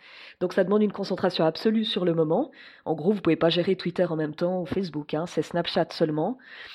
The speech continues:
Et puis vous devez raconter une histoire. Pas lasser.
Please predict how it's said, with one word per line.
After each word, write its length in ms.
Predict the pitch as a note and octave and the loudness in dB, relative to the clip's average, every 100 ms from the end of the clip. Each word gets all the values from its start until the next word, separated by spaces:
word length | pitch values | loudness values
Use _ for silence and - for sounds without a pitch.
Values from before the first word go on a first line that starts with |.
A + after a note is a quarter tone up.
| - - - | -18 -20 -4
Et 60 | E3+ | -2
puis 160 | - G#3+ | 2 2
vous 120 | G3+ | 2
devez 140 | E3+ | 2
raconter 420 | D#3 D#3 E3 E3 | 0 0 -2 0
une 120 | A3 A3+ | 0 0
histoire. 540 | - D3+ D3 E3 - _ _ - _ _ | -2 -2 -2 -6 -16 _ _ -20 _ _
Pas 140 | F3 | 6
lasser. 480 | E3 E3 - G#3 D4 | 6 4 2 2 2